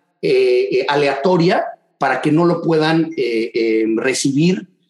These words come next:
y no lo puedan descifrar otras personas, ¿no?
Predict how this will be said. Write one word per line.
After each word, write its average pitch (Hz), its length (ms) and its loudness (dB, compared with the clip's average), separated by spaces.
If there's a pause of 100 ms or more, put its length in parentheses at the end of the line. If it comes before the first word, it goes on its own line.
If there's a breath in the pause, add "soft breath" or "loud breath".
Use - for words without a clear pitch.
(100)
y 127 100 -4
no 160 100 2
lo 170 80 0
puedan 175 180 0
descifrar 151 680 -2
otras 135 280 -2
personas, 98 480 -6
¿no? - 240 -6